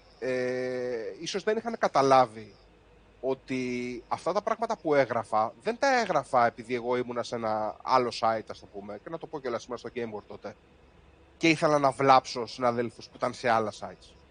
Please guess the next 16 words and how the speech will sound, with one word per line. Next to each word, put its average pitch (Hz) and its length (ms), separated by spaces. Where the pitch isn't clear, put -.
Γιατί 123 240
αυτά 120 180
τα 202 100
πράγματα 247 360
που 175 140
έγραφα 113 480
ήταν 240 240
και 247 80
από 220 80
αυτά - 180
που 233 80
είχα 247 140
ζήσει 214 240
εκεί 226 140
πέρα 220 200
μέσα. 180 320